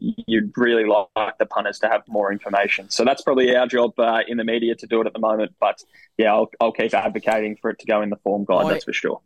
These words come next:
Speaker 2: I am gonna pose this question on, uh, the Spotify edition of this podcast. There'll be a question saying, uh, should it be in the form guide, a, a, a track rating, um, in the form guide for each and every start? Let us know your thoughts, because if we can get enough people, you know, suggesting that that should happen, it might be something that we can,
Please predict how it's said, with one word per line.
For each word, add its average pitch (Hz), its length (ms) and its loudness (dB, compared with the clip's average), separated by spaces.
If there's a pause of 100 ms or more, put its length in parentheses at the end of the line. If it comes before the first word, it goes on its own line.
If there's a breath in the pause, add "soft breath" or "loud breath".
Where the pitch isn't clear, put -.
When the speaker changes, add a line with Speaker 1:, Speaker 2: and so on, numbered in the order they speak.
Speaker 2:
I 160 140 -2
am 165 80 -4
gonna 151 160 -2
pose 135 340 -2
this 131 140 -6
question 123 540 -4
on, 123 400 -4
uh, 113 240 0
the 113 80 -6
Spotify 123 960 0
edition 120 400 -4
of 117 80 -6
this 113 160 -6
podcast. 120 540 -4
There'll 123 100 -6
be 117 120 -2
a 117 40 -2
question 123 420 -4
saying, 113 560 -2
uh, 113 140 -4
should - 340 -4
it 135 140 -4
be 127 200 -2
in 117 100 -4
the 113 60 -4
form 131 340 -6
guide, 151 260 0
a, 123 180 0
a, 117 200 -2
a 120 60 -4
track - 360 -4
rating, 151 480 -2
um, 123 340 -4
in 131 120 -6
the 117 80 -6
form 123 240 -8
guide 113 200 -2
for 123 200 -6
each - 160 -8
and 117 80 0
every 104 160 -4
start? 113 300 -2
Let 135 120 0
us 160 140 -4
know 131 100 0
your 120 240 -2
thoughts, 104 300 -4
because 117 280 -4
if 113 120 -4
we 113 80 -4
can 117 160 -8
get 165 240 -4 (460 loud breath)
enough 131 360 -4
people, 123 500 -4
you 127 120 -10
know, 113 160 -2
suggesting 123 560 -4
that 113 100 -10
that 110 160 -2
should 120 220 -4
happen, 120 340 -6
it 87 80 -8
might 123 220 -6
be 120 60 -8
something 117 340 -6
that 104 120 -8
we 110 140 -4
can, 113 240 -6